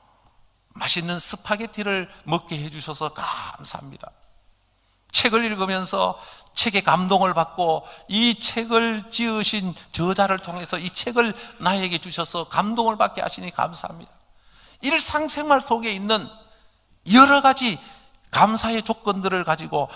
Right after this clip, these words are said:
매일매일 감사의 일기를 씁니다. 그런데 하나님이 오프라 윈프리를 축복해 주셔서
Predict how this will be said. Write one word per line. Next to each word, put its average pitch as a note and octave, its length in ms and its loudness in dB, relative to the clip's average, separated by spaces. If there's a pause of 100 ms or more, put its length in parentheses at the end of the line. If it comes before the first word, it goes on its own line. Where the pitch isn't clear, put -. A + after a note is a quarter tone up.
(160)
매일매일 B3+ 920 0
감사의 F3 600 -6
일기를 B2+ 340 -6
씁니다. - 460 -16 (1120)
그런데 D3 340 -6
하나님이 C#3+ 680 -4 (800)
오프라 D3 360 -4
윈프리를 C#3 840 -6 (240)
축복해 E3+ 480 -8
주셔서 B2+ 720 -10